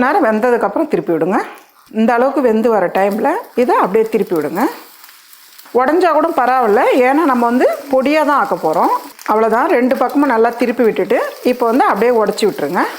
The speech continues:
இப்போ நம்ம ஸ்டவ் ஆஃப் பண்ணிடலாம். இது ஒரு பக்கத்துல அப்படியே இருக்கட்டும்.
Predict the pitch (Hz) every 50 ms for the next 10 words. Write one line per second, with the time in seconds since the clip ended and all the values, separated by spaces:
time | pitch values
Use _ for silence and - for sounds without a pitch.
0 | - - - - 202 208 - 427 453 403 277 254 - 202 185 180 185 175 170 170
1 | - 170 156 160 151 160 208 320 427 - - - - - - - 269 294 427 403
2 | 277 220 - 233 208 233 233 220 226 254 247 185 - 196 190 180 180 165 147 214
3 | 269 403